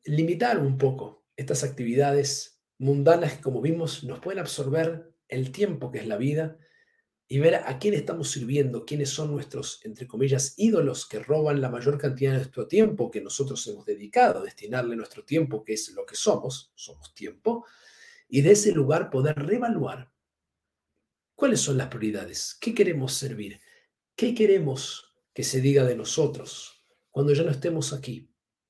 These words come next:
porque eso es gran parte de lo que lidia el calendario que se acerca en estas fechas. Así como en otras festividades como Pesaj, evaluamos nuestra identidad, evaluamos nuestra humildad,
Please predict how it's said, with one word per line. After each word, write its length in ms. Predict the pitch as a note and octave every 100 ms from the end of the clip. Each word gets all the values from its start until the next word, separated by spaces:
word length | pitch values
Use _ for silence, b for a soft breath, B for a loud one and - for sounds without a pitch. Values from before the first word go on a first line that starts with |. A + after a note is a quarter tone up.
| _ -
porque 280 | C3+ C3+
eso 180 | E3+ G3
es 180 | D3+ -
gran 320 | E3 D#3 C#3+
parte 520 | D#3 D3 - C#3+ C#3 B B B -
de 80 | C3
lo 160 | C3+
que 100 | C#3
lidia 520 | C#3+ E3 - - - _ _
el 120 | A#2
calendario 520 | - A#2+ A2 C#3 C3
que 80 | C3
se 100 | -
acerca 300 | - C3+ C3
en 80 | A2+
estas 240 | - -
fechas. 640 | - - - - - - b b b b
Así 260 | - D#3+ D#3
como 160 | D#3+
en 80 | D3+
otras 220 | C#3 C3+
festividades 640 | A#2+ - A2+ A#2 C#3 B2+ -
como 280 | A#2+ A2 -
Pesaj, 460 | D3 - C3 - _ _ _ _ _ -
evaluamos 400 | B2 C3+ C#3 C3
nuestra 240 | A2 C3
identidad, 680 | A2+ A2+ A2 A2 C#3+ D3 B2
evaluamos 440 | G#2+ A2 B2 A2+
nuestra 240 | G#2+ - A2
humildad, 540 | G#2 A2 E3 F#3